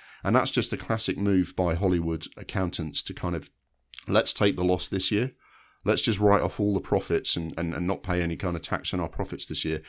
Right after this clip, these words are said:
and, and blame The Adventures of Baron Munchausen." So instead of being one of the biggest hits of the year, it's seen as one of the biggest flops of all time. And it's all about studio politics, and partly about the fact that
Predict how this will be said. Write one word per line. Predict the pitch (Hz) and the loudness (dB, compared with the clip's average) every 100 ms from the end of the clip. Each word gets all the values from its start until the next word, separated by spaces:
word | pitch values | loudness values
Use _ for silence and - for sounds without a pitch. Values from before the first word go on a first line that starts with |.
| - - | -18 -10
and, | 80 - | -12 -8
and | 90 85 | -6 -4
blame | 87 87 92 87 78 | 0 0 2 0 -2
The | 87 | -2
Adventures | 85 87 - 82 | -2 -2 -4 -6
of | |
Baron | 87 85 | -4 -2
Munchausen." | 87 82 - 73 - - - - | -2 -4 -6 -6 -8 -14 -18 -4
So | - | 0
instead | 101 - 151 | 0 2 2
of | 143 | 2
being | 135 110 | 2 2
one | 110 | -2
of | |
the | 107 | -2
biggest | 98 98 - | -4 -4 -4
hits | 151 - | -4 -4
of | 82 | -6
the | 76 | -4
year, | 73 76 - | -6 -8 -10
it's | 95 92 | -2 0
seen | 117 110 | 2 2
as | 98 | 0
one | 92 | -2
of | 87 | -2
the | |
biggest | 80 90 - | -2 -2 -4
flops | - 101 - 87 | -4 -6 -4 -6
of | 80 | -4
all | 78 | -6
time. | - 87 - _ _ _ _ _ _ _ _ _ _ _ _ _ _ _ - - - | -6 -6 -8 _ _ _ _ _ _ _ _ _ _ _ _ _ _ _ -20 -18 -6
And | 110 | -2
it's | 101 - | 0 4
all | 135 135 | 8 8
about | 123 107 - | 8 4 2
studio | - 104 95 87 | 0 0 0 -2
politics, | 110 - - - - - - - | -2 -4 -4 -8 -8 -14 -8 -4
and | 107 | 0
partly | - 143 147 95 | 4 4 4 0
about | 92 - | 0 -2
the | |
fact | - 87 - - | -2 -2 -2 -2
that | 90 | -2